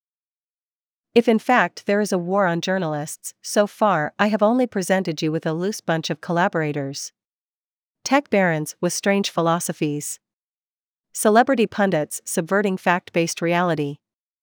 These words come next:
Media owners who are either inept or parasitically destructive. Regulators asleep at the watch. You might shrug and say, "Okay,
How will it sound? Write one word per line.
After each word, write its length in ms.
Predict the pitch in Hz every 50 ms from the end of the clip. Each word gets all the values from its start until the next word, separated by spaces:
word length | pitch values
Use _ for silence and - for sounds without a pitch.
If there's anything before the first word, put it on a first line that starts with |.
| _ _ _ _ _ _ _ _ _ _
Media 380 | 214 220 262 294 302 254 208 -
owners 440 | 208 196 180 165 151 151 151 - - -
who 120 | - 190
are 140 | 185 180 180
either 260 | - 202 196 190 175
inept 400 | 170 170 175 180 190 240 - - - -
or 100 | 185 190
parasitically 720 | - - 226 226 220 214 - - 196 156 - - 165 156
destructive. 760 | 151 165 - - - 180 185 - - 160 143 139 139 - - _ _ _ _ _ _ _ _ _ _ _ _ _ _ _ _ _ _ 208
Regulators 640 | 214 247 247 269 254 220 202 185 175 185 175 160
asleep 460 | 180 165 - - 185 170 156 147 - -
at 140 | - 175 -
the 80 | 180
watch. 500 | 160 175 170 156 143 - - - - - - _ _ _ _ _ _ _ _ _ _ _ _ _ _ _ _ _ _ _ _ _ _ _ _ _ _ _ _
You 140 | - 214 233
might 260 | 226 233 269 - -
shrug 380 | - - 220 202 180 160 151 - -
and 160 | 180 180 185
say, 200 | - - 196 190
"Okay, 520 | 185 175 165 - - 170 151 143 147 -